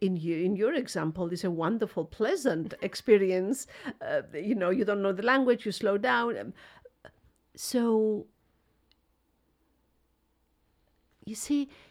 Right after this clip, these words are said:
i-, if you don't, if you don't really co-, comprehend why you move fast, it's impossible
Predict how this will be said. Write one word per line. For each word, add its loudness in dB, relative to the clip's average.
i-, 2
if 2
you 2
don't, 2
if -2
you 0
don't 2
really 4
co-, -4
comprehend -2
why 2
you 2
move 4
fast, -2
it's 2
impossible -2